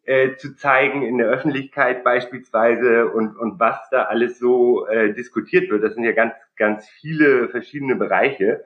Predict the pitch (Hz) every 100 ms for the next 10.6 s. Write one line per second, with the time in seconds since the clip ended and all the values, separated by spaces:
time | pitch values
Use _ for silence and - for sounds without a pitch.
0 | _ _ _ _ - _ _ - 127 127
1 | 135 139 139 135 123 - _ _ _ _
2 | _ _ _ - 143 131 160 160 196 185
3 | 180 165 - 135 151 147 143 139 147 147
4 | - 135 147 143 147 143 139 147 147 160
5 | - _ _ _ _ _ _ _ _ _
6 | - 131 165 175 151 - 156 202 - 170
7 | 202 - 139 147 139 123 117 - - 135
8 | - 101 139 220 - 127 131 127 131 139
9 | 160 151 147 123 123 147 135 143 123 117
10 | 135 151 151 139 135